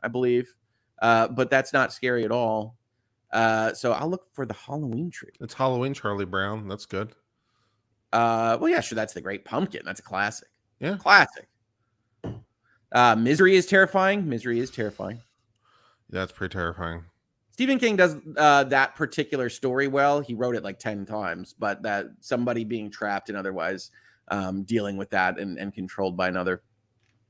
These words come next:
Speaker 1: Uh, <laughs> oh, do you live near cornfields? Not corn usually in Michigan, but, but some. Uh, Children of the Corn.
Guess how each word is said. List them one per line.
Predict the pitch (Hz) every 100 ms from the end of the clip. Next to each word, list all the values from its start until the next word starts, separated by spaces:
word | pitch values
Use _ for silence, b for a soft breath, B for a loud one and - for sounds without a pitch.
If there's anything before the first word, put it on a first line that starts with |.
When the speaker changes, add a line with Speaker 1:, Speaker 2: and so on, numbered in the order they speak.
| _ _ _ - - b b b b -
Speaker 1:
Uh, | 139 123
<laughs> | 196
oh, | 190
do | 170
you | 202
live | 214
near | 202 202
cornfields? | - 170 175 175 196 202 185 - _ _ _ _ _ _ _ _ _ _ _ _ _
Not | 170 185
corn | - - 143 147 165
usually | 165 160 185
in | 180
Michigan, | 175 180 185 190
but, | 190 -
but | - -
some. | 123 123 131 b b b -
Uh, | 139 143 147
Children | 143 - 165 156
of | 135
the |
Corn. | 123 135 135 175